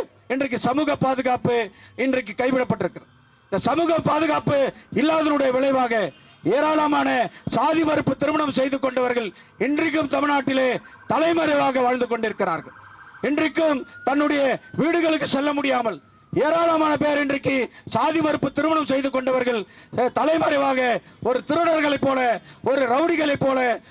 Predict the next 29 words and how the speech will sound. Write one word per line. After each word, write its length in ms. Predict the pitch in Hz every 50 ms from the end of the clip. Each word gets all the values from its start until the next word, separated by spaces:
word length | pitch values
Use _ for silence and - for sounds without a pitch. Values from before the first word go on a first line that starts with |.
| - -
ஒரு 200 | - 262 269 269 -
கொள்ளைக்காரர்களைப் 760 | 247 262 294 320 330 320 320 311 311 302 294 285 277 262 269 269
போல 320 | 269 262 254 247 220 180 - - - - _
தலைமறைவாக 920 | - 208 269 311 339 320 320 330 - 302 285 277 269 277 269 262 247 - - - - -
வாழ்க்கை 340 | 156 233 277 294 277 302 269
நடத்தக்கூடிய 520 | 277 277 262 214 269 254 240 254 254 247 240 220 - - - -
ஒரு 240 | - 226 269 269 - _
கேவலம் 580 | - 294 320 330 339 349 330 320 285 226 - - _ -
தமிழ்நாட்டில் 520 | - - 233 277 285 285 277 214 269 262
இருக்கிறது 360 | 262 262 262 - 262 262 247 240
என்று 140 | 214 - 240
சொன்னால், 320 | 240 240 226 226 214 170 - - - -
இந்த 160 | - 180 202
திராவிட 420 | 190 170 208 233 254 285 294 285 285
மாடல் 260 | 277 269 262 262 254
அரசு 560 | 262 262 254 247 - - 247 240 233 220 170 - - - - _
சாதி 420 | - 214 226 262 302 320 320 320
மறுப்பு 300 | 294 294 285 294 - 269
திருமணம் 340 | - - 294 294 294 285 269
செய்து 260 | - 262 262 269 262
கொண்டவர்களுக்கு 800 | 262 262 254 247 247 254 247 247 240 240 233 226 240 233 220 160 - - - - -
சமூக 440 | - - 214 254 302 320 311 311 294
பாதுகாப்பை 760 | 226 285 277 285 285 285 269 262 254 - 277 262 247 220 - - - - -
வழங்க 380 | - 214 285 311 320 320 311
வேண்டும். 500 | 294 294 285 269 262 262 269 262 247 - - _ - - _ -
சாதி 360 | - 220 262 302 320 320 311
மறுப்பு 320 | 302 294 277 - 269 277
திருமணம் 360 | - 285 311 311 311 311 277
செய்யக்கூடிய 720 | - 262 262 294 285 277 - 277 277 269 254 247 233 190